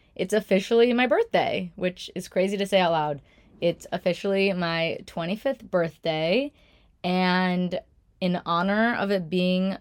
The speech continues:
officially my twenty-fifth birthday, I thought we should make a little birthday edition episode with twenty-five things that I learned in twenty-five years.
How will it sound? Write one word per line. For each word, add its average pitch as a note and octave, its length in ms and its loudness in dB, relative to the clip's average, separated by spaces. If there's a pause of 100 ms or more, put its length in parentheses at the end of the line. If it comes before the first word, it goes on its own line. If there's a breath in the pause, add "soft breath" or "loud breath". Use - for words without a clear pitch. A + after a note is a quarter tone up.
(120)
officially F3+ 540 -4
my A3 160 0
twenty-fifth F#3+ 500 -4
birthday, D#3+ 480 -2
I - 140 -6
thought - 240 -6
we F3 80 -6
should D#3+ 180 -12
make D#3+ 260 -8
a - 40 -10
little D#3 320 -4 (160)
birthday A3+ 480 2
edition G#3 400 -2
episode F#3 720 -2 (380 soft breath)
with F3 440 0
twenty-five C4 640 0
things G3+ 480 -2
that E3+ 180 -2
I E3 180 0
learned D#3+ 400 -6
in E3 160 -8
twenty-five D3+ 760 -8
years. - 840 -14